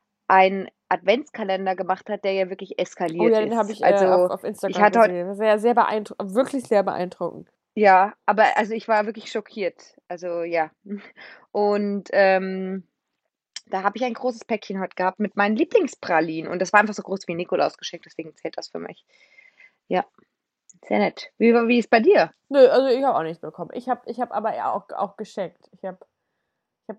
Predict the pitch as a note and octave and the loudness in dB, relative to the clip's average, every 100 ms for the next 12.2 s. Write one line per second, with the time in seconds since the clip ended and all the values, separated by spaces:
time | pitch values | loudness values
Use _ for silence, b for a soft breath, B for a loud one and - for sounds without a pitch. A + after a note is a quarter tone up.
0 | - G#3+ G#3+ G#3+ A3 A3+ A#3+ B3 A#3 A#3+ | -10 -10 -8 -8 -6 -4 -4 -4 -4 -4
1 | A#3 G#3 - - G#3+ - A#3 G#3 A3 A#3+ | -6 -14 -16 -14 -12 -8 -6 -4 -4 -4
2 | A3+ G3+ G3+ G#3 A3+ G3+ G#3 G#3 A3 A#3 | -8 -8 -10 -10 -6 -6 -8 -6 -6 -6
3 | G#3+ G#3 G#3 - F#3+ G#3 G#3 G#3 G3+ G#3 | -8 -8 -12 -14 -12 -10 -10 -12 -10 -8
4 | G3+ B3 B3 A#3+ A#3 G#3+ G#3+ G#3+ A3 G#3 | -6 -6 -6 -10 -8 -6 -4 -6 -8 -8
5 | A3 G#3+ A3 - G#3+ A3 - - A#3 - | -8 -6 -8 -8 -14 -20 -12 -6 -6 -8
6 | _ _ _ _ _ _ _ G#3+ A3+ A3 | _ _ _ _ _ _ _ 2 2 0
7 | G3 - G#3+ A3+ G#3+ G#3+ F#3 - A3 A3 | -8 -4 0 0 -2 -6 -10 -2 0 0
8 | A3+ - G#3 G#3+ G#3+ B3 A#3+ C4 A#3 G3+ | -4 -6 -4 -2 0 0 -4 -6 -6 -4
9 | G#3+ G#3+ G#3 G#3+ G#3 G#3 A3 G#3 G#3+ G#3+ | -6 -2 -4 -4 -8 -8 -6 -4 -4 -2
10 | F#3+ F#3+ - F3+ F#3+ - _ _ _ _ | -4 -4 -4 -2 -4 -10 _ _ _ _
11 | - G3 - F3 G3 G3 F3+ F#3 - - | -12 -4 0 0 0 -4 -4 -4 -8 -10
12 | F#3 F#3 | -10 -12